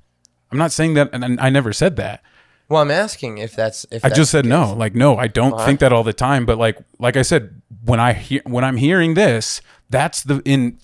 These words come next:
Speaker 1: first impression that I started to get around hearing what she had to say. A lot of, like, "I support you, but on these terms. I support you, but on these terms. I support you, I support you, but on these terms." And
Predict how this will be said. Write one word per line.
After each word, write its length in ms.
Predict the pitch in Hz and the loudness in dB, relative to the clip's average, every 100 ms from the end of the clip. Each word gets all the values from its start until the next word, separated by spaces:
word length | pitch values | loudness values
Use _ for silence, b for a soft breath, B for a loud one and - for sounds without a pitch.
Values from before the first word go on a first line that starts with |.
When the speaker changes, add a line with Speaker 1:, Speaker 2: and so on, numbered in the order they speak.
| _ - | _ 0
Speaker 1:
first 420 | 135 147 - - _ _ _ | 2 2 -2 -12 _ _ _
impression 760 | 120 98 131 147 - 117 110 120 b b | -6 0 2 2 0 -6 -8 -12 b b
that 100 | - | 0
I 60 | 131 | 2
started 520 | 143 - 135 143 147 | 0 -2 -2 0 0
to 80 | 131 | -2
get 260 | 117 120 120 | -2 -2 -2
around 300 | 113 110 117 | -2 -2 -2
hearing 260 | 120 117 | -2 0
what 120 | 117 | -2
she 140 | - 117 | -4 -4
had 160 | 110 | -4
to 80 | 107 | -4
say. 360 | - 104 98 - B B - | -6 -8 -8 -14 B B -4
A 80 | |
lot 300 | 127 135 156 | 2 4 4
of, 100 | 165 143 | 2 2
like, 200 | 131 120 | 0 0
"I 80 | |
support 420 | 110 117 - 147 143 | -2 -4 0 0 2
you, 140 | 143 | 0
but 120 | 127 | 0
on 140 | 120 113 | -2 -4
these 220 | 117 - | -6 -4
terms. 240 | 110 101 | -6 -6
I 60 | 101 | -10
support 360 | - - 131 | -14 -6 -4
you, 80 | 147 | -2
but 140 | 135 123 | -2 -2
on 120 | 117 | -2
these 220 | 113 - | -6 -6
terms. 420 | 131 117 117 113 b b b | -4 -2 -4 -8 b b b
I 140 | - 117 | -4 -4
support 320 | - - 131 | 0 0 0
you, 100 | 127 | -2
I 40 | |
support 380 | 110 113 175 185 | -2 -2 0 2
you, 140 | 139 | 0
but 180 | 127 123 | 0 -2
on 140 | 120 113 | -2 -4
these 180 | 110 | -6
terms." 440 | - 110 98 - - | -6 -8 -10 -18 -12
And 300 | 127 123 120 | -8 -8 -8